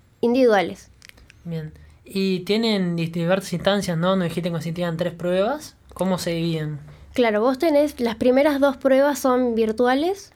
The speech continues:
Speaker 1: Eh, la primera se realiza en la plataforma, o sea, en la página de la Olimpiada.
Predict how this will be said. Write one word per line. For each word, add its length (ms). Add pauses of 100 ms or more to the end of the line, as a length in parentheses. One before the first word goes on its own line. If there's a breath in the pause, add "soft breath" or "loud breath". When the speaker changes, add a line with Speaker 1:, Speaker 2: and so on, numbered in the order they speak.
(460 soft breath)
Speaker 1:
Eh, 380
la 100
primera 280
se 120
realiza 560
en 280
la 120
plataforma, 600
o 60
sea, 200
en 240
la 140
página 420
de 140
la 100
Olimpiada. 640